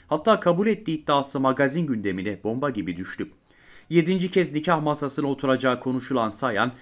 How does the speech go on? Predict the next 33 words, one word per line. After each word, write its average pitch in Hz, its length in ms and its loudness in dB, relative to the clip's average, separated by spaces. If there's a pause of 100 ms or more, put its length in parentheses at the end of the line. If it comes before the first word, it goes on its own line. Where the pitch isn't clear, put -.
(180)
ikinci 190 320 -2
sayfa 160 380 0
programına 143 480 0
yaptığı 123 280 0
açıklamada 110 720 0 (260)
Ökten 196 400 2
ile 95 240 -4
aralarında 117 580 0
bir 120 100 -4
şey 127 260 -2
olmadığını, 127 520 0
sadece 135 560 -2
birlikte 139 360 -4
çalıştıklarını 92 800 -4
söyledi. 98 560 -6 (640)
Geçtiğimiz 226 480 2
aylarda 185 480 4
Ata 170 220 2
Çağlayan 170 460 2
ile 156 220 0
aşk 170 300 -4
yaşadığı 156 360 -2
iddiasıyla 147 520 -2
gündeme 143 420 -2
gelen 131 360 0
ve 90 140 -4
kısa 185 240 -4
sürede 139 340 0
ilişki 104 320 -2
haberlerini 151 480 0
yalanlayan 120 520 0
Seda 135 340 0
Sayan'ın 147 460 0